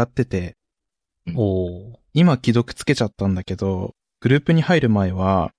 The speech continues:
Speaker 1: えっとね、五百六十一ぐらい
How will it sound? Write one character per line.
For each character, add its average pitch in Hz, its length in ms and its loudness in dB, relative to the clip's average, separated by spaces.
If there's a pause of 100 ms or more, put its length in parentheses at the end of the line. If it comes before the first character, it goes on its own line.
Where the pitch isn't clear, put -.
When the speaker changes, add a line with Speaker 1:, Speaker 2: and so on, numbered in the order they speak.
(240)
Speaker 1:
え 101 80 -4
っ 98 40 -2
と 92 180 -4
ね、 90 340 -4 (520)
五 202 120 -2
百 151 280 2
六 165 220 2
十 151 200 4
一 123 240 0
ぐ 170 80 4
ら 156 140 4
い - 200 -4